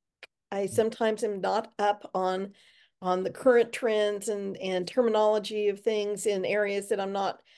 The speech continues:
Speaker 1: uh, really not invested in all the time. I didn't know what bipoc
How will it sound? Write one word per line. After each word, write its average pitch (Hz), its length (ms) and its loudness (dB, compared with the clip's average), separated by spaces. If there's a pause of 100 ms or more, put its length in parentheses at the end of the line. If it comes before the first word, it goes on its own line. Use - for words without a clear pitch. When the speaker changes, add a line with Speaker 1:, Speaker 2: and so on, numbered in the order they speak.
(220)
Speaker 1:
uh, 190 240 0
really 226 260 4
not 208 240 0
invested 208 560 0
in 208 140 2
all 180 140 -2
the 170 100 -2
time. 170 420 -6 (720)
I 294 180 6
didn't 311 260 4
know 233 140 8
what 247 240 6
bipoc 226 640 0